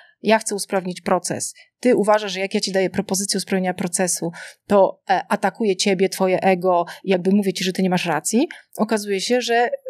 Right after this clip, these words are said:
no, wejście na płaszczyznę już takiej walki, takiej rywalizacji powoduje, że ta merytoryka, ona znika. Więc często nie jest to kwestia rozmowy technicznego użycia słów. Zamiast słowa dlaczego użyj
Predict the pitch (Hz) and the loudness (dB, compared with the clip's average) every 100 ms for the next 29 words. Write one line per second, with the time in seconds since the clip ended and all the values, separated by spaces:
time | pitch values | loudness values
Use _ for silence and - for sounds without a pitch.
0 | - - - _ 539 494 - - 226 240 | -8 -8 -10 _ -18 -16 -18 -4 2 2
1 | - - 196 254 359 - 269 233 220 226 | 0 -8 2 6 6 4 0 0 2 2
2 | 226 - 294 285 220 220 277 - - 208 | 2 2 2 2 2 4 2 2 -4 -4
3 | 208 202 180 190 233 233 220 202 208 214 | -2 -4 -2 2 4 4 -2 -4 -2 0
4 | 202 196 196 180 170 233 233 233 226 247 | 0 0 0 0 0 -2 -2 0 0 -2
5 | 254 240 240 247 254 254 240 233 220 240 | 0 0 2 0 0 2 2 2 2 2
6 | 233 240 349 349 160 - - - - - | 0 0 0 0 -4 -6 -12 -20 -14 2
7 | 233 233 247 240 226 262 403 370 240 - | 2 2 -2 -2 -2 2 2 2 -2 -2
8 | 233 226 - 196 190 - - - - 220 | -2 0 -2 -2 -2 -6 -20 -10 0 2
9 | 208 220 226 208 208 208 _ _ _ _ | 4 4 2 0 -4 -4 _ _ _ _
10 | _ _ _ - 214 208 214 220 220 - | _ _ _ -2 0 0 0 0 -2 -4
11 | 196 190 185 185 - 202 180 190 196 180 | -2 -2 0 0 2 2 2 0 0 -2
12 | - 175 170 170 208 220 220 214 - - | 0 0 -2 0 2 2 2 0 -2 -6
13 | - - - 190 196 196 185 180 180 190 | -8 -8 -2 2 4 4 2 2 0 0
14 | - 196 185 185 185 175 196 214 190 185 | 2 0 2 2 0 2 4 4 2 -2
15 | 185 185 | 0 -2